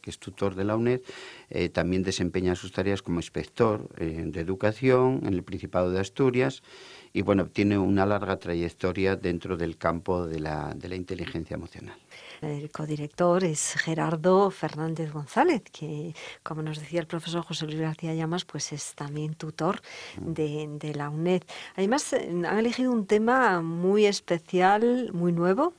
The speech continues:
Speaker 2: el tema de la inteligencia emocional. Se ha trabajado bastante en los últimos años sobre este tema, pero nos queda mucho por
Speaker 1: Mm.
Speaker 2: conocer. José Quintanal va a participar y además con un, con un tema, eh, que yo creo que interesa especialmente,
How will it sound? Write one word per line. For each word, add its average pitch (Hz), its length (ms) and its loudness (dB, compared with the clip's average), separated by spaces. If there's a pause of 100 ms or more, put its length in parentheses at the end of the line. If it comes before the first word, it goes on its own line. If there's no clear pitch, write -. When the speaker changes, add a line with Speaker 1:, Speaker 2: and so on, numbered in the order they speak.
(120)
Speaker 2:
el 151 180 -6
tema 175 240 2
de 247 80 2
la 208 80 2
inteligencia 170 800 -2
emocional. 170 680 2 (340)
Se - 160 0
ha 214 60 6
trabajado 240 680 4
bastante 165 840 2
en 156 80 -4
los 160 180 -4
últimos 175 360 -2
años 175 260 2
sobre 170 260 0
este 185 240 0
tema, 190 380 2
pero 170 280 0
nos 170 160 -2
queda 233 240 4
mucho 196 400 2 (400)
por 175 220 0
Speaker 1:
Mm. - 40 -8
Speaker 2:
conocer. 170 640 0 (260)
José 196 280 -6
Quintanal 190 640 2
va 190 60 4
a 190 40 2
participar 202 840 0
y 165 400 -2
además 170 580 2
con 175 280 -2
un, 202 540 2
con 180 180 2
un 202 160 2
tema, 220 560 4
eh, 180 440 2
que 196 120 4
yo 247 120 0
creo 330 180 4
que - 80 -2
interesa 202 420 2
especialmente, 180 880 -4